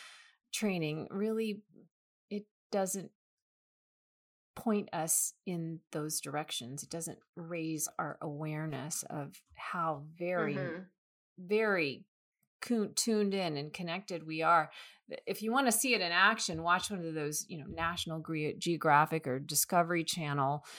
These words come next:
Speaker 1: shows where the, you know, you, they show this be-, big, beautiful watering hole,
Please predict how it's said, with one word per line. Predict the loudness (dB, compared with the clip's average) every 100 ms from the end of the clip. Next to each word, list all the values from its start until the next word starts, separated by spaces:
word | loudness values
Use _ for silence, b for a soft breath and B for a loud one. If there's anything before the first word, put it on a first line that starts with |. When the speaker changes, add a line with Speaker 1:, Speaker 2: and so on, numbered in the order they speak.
| B
Speaker 1:
shows | 2 6 10 10 10 8 2
where | -4
the, | -2 -4
you | -4 -6
know, | -8
you, | -8 -12 -10
they | -6
show | -4 -4 -4 -4
this | -4 -6 -10 -20 _ -12
be-, | -10 -10 -4
big, | -4 -2
beautiful | -6 -4 -4 -4 -4 -2
watering | 4 8 8 8 2 -2
hole, | -4 -2 -2 -2 -6